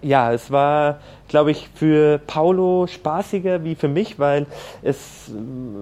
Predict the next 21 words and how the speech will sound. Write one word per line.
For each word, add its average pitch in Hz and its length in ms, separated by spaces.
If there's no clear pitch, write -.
ich 135 180
habe 151 160
ihm 147 100
gesagt, 156 300
ich 147 120
hab, 135 220
bin 156 100
noch 147 140
nie 160 160
geritten, 151 360
ich 147 120
habe 143 120
keine 139 280
Ahnung, 165 520
ähm, 139 800
wie 139 180
das 131 220
funktioniert. 147 580
Und 143 540
<laughs> - 220
Paulo 175 400